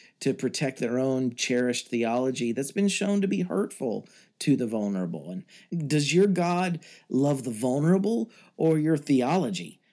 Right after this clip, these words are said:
And, and which is it that should be given a priority of worth? Emily Towns states once again,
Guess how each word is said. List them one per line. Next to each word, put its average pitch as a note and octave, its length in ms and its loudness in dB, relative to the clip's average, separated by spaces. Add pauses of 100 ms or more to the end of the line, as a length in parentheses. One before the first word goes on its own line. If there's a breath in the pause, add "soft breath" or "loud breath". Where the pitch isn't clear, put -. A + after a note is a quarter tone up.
(160)
And, G#2+ 180 -10
and C#3+ 360 -6
which A#3 240 2
is B3 180 6
it D3 140 2
that B2 140 -6
should D3 180 -4
be B2+ 80 -4
given C#3 500 0 (300 soft breath)
a C3 60 -4
priority C#3 580 0
of A2 140 0
worth? A#2 440 -2 (380 loud breath)
Emily G#3+ 360 2
Towns C3+ 680 -2 (100)
states B2 480 -2
once C3 240 -4
again, A2+ 600 -2